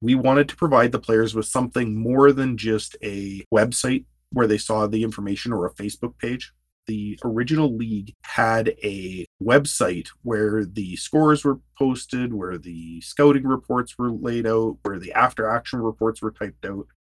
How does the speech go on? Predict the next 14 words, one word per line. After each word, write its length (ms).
And 440
Stu 600
Angevin, 540
who 220
had 200
started 420
the 80
league, 380
he 600
used 240
to 60
do 100
these 160
interviews, 520